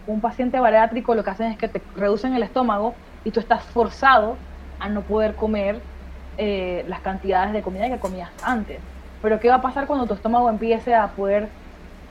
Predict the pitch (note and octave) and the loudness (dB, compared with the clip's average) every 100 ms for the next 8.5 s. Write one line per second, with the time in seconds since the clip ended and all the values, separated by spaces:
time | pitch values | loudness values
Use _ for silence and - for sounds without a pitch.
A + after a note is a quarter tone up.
0 | - G#3 G#3 G#3 A3 A3+ G#3 G3 A#3+ G#3 | -2 2 4 4 0 -2 -4 -2 -2 -4
1 | - F#3 - - - - - - - - | -6 -8 -10 -16 -16 -16 -18 -18 -18 -16
2 | - G3 G#3 A3+ G#3+ G#3+ A3 A#3 - - | -8 -4 -2 -2 -4 -2 -2 -4 -10 -18
3 | - - - G3+ A3 - G3 G3 G3+ G3 | -18 -12 -4 4 4 2 -8 0 0 2
4 | A#3 A#3 A#3+ B3+ A#3+ C#4 - - - - | 2 4 2 0 0 -2 -10 -18 -18 -16
5 | - G#3+ G#3+ G#3 G3 - - B3+ C4 A3+ | -12 -6 -4 -4 -6 -4 0 0 0 -4
6 | - G3 F#3 A3 G3+ F#3+ - F#3 F#3+ G3+ | -6 -8 -6 -4 -4 -6 -8 -8 -4 -2
7 | A3 G#3 G3 - G3 G3+ A3 - G#3+ - | -2 -4 -6 -8 -6 -4 -4 -4 -4 -2
8 | B3 G3 B3+ A3 G3 | -4 -2 -2 -2 -4